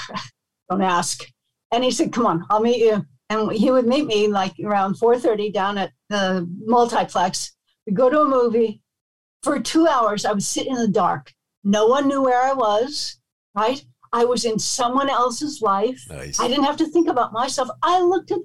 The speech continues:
Speaker 1: their life, and maybe they were having problems too.
Speaker 2: <laughs>
Speaker 1: Oh, that's even better, right?
Speaker 2: Right,
Speaker 1: And at
Speaker 2: right.
Speaker 1: the end, it's all resolved. Oh, great. And then we leave, we go to happy hour, get a little wine. And, and it, it,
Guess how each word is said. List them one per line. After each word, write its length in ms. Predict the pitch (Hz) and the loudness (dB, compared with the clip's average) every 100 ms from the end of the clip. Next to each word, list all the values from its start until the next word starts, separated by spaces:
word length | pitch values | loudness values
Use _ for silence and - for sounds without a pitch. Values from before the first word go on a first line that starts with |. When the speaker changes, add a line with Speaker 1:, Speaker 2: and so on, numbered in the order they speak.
| - | 0
Speaker 1:
their 200 | 403 427 | 2 2
life, 300 | 311 233 254 | 2 2 2
and 100 | 240 | 2
maybe 220 | 330 349 | 2 2
they 140 | 392 | 2
were 100 | 466 | 4
having 340 | 381 415 359 320 | 4 2 0 0
problems 580 | - 311 330 370 320 - | 2 2 4 2 2 2
too. 120 | 427 | 4
Speaker 2:
<laughs> 140 | 339 247 | 6 6
Speaker 1:
Oh, 100 | 294 | 4
that's 240 | 269 254 254 | 2 0 -2
even 220 | 226 226 | -4 -2
better, 280 | 156 175 180 - - | -4 -4 -8 -10 -2
right? 160 | 226 311 - 262 | 0 0 -2 2
Speaker 2:
Right, 180 | 262 | 2
Speaker 1:
And 100 | 285 | 4
at 60 | 359 | 2
Speaker 2:
right. 120 | - | 2
Speaker 1:
the 80 | 320 | 2
end, 180 | 330 302 | 0 0
it's 140 | - | 0
all 160 | 247 226 | 2 2
resolved. 420 | 220 208 190 185 - | 2 0 -2 -2 -2
Oh, 220 | 359 202 | 0 0
great. 400 | - 233 185 - | -2 -2 -2 -6
And 80 | 220 | -4
then 100 | 240 | -2
we 100 | 254 | 0
leave, 520 | 269 302 302 294 262 | 0 2 4 2 0
we 100 | 247 | -6
go 200 | 165 214 | -2 0
to 120 | 190 | 0
happy 320 | 196 269 269 | 0 0 0
hour, 220 | 269 254 240 | -2 -2 -2
get 140 | 233 | -6
a 60 | 190 | -8
little 300 | 190 185 196 | -8 -8 -6
wine. 460 | 226 277 285 302 302 - - - - - | 0 0 0 -2 -4 -14 -16 -18 -6 -2
And, 260 | 269 262 _ _ 247 | -2 -4 _ _ -2
and 160 | 254 | -2
it, 160 | 240 - _ - | -2 -6 _ 0
it, 200 | 233 | 0